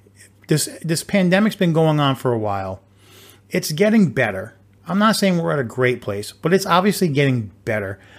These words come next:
Doctors are getting better. Things are getting better. There's practices and policies in place that are working. There's stuff that these, these local governments and state governments can adopt,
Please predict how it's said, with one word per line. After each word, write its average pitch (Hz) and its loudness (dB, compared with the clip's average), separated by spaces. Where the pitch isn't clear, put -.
Doctors 160 0
are 147 2
getting 117 -2
better. 107 -6
Things 180 2
are 180 0
getting 143 0
better. 104 -4
There's 127 0
practices 175 0
and 165 2
policies 135 2
in 120 0
place 113 -4
that 110 -2
are 104 -2
working. 104 -8
There's 156 2
stuff 196 2
that 175 0
these, 131 -2
these 117 -4
local 139 4
governments 120 0
and 110 -4
state 135 0
governments 120 -2
can - -6
adopt, 104 -6